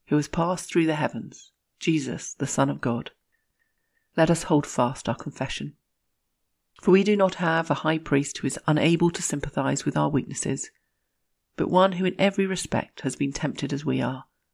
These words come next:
yet without sin. Let us then with confidence draw near to the throne of grace, that we may receive mercy and find grace to help in time of need."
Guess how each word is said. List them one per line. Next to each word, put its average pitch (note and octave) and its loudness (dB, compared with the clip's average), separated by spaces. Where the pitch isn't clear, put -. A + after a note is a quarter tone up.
yet - -4
without - -2
sin. C3+ -6
Let E3 4
us F3 0
then E3+ -2
with D#3 -4
confidence - -10
draw D3 0
near D#3 -2
to - -10
the C#3+ -6
throne D#3 0
of D#3 -10
grace, - -6
that - 0
we E3+ 2
may D#3 0
receive D3+ -2
mercy E3+ -4
and D3 -10
find D3 -4
grace C#3 -4
to - -12
help - -6
in C#3+ -10
time C3 -4
of - -8
need." C3+ -8